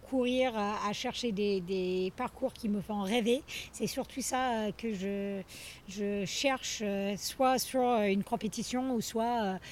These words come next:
sur, euh, des exploits, euh, personnels, euh,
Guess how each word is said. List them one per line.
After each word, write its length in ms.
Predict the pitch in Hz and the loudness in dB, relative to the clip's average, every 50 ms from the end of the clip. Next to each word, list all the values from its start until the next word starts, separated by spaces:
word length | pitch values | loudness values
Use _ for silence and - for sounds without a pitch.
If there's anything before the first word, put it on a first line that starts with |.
| - - - - | -16 -16 -14 -12
sur, 440 | - - - 254 254 247 247 226 196 | -8 -4 0 2 4 4 4 4 4
euh, 100 | 196 196 | 2 2
des 260 | 175 214 220 165 233 | 2 2 2 2 2
exploits, 600 | 214 - - - - 226 233 233 240 240 233 226 208 202 | 0 -2 -2 -8 -4 0 0 2 2 2 2 2 2 0
euh, 20 | 196 | 0
personnels, 720 | - 220 226 - - - 214 196 214 220 233 254 247 226 208 | -2 -4 -6 -6 -4 -4 -2 -2 0 0 0 0 0 0 0
euh, 560 | 196 185 180 180 180 175 175 175 175 180 180 | 0 0 0 -2 -2 -2 -2 -2 -2 -2 -4